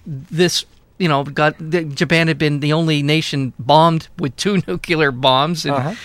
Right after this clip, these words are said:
Speaker 1: in the history of mankind, and this was a sort of campy pop culture way of assimilating what had happened to them.
Speaker 2: I understand
Speaker 1: And,
Speaker 2: that.
Speaker 1: yeah, okay, so, I mean, the irony is,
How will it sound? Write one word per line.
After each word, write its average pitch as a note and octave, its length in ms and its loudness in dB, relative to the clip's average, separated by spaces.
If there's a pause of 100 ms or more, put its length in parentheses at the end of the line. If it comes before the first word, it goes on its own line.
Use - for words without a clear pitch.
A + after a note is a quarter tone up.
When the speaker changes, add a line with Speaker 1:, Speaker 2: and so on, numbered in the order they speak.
(100)
Speaker 1:
in D#3+ 120 2
the D#3 40 6
history E3 280 2
of C#3+ 60 0
mankind, C#3+ 520 0 (220)
and E3 180 2
this F#3 240 0
was E3 320 -2
a D3 280 -2
sort D#3 220 -4
of C3+ 140 -8
campy D3 720 -4
pop D3 320 -2 (240)
culture D3+ 460 -4
way C3 300 -2
of C3 260 -2 (240)
assimilating C#3 800 0
what C3 160 -4
had B2+ 120 -4
happened F#3+ 400 -6
to C3+ 100 -6
them. A2+ 240 -10 (160)
Speaker 2:
I B2+ 80 -2
understand C#3+ 300 2 (100)
Speaker 1:
And, G2 80 -2
Speaker 2:
that. G2 80 0
Speaker 1:
yeah, G#3 140 2
okay, F#3 260 0
so, E3+ 480 0 (540)
I F#3 80 2
mean, F#3+ 340 2 (240)
the F#3+ 140 2
irony F#3+ 420 4
is, D#3+ 260 -2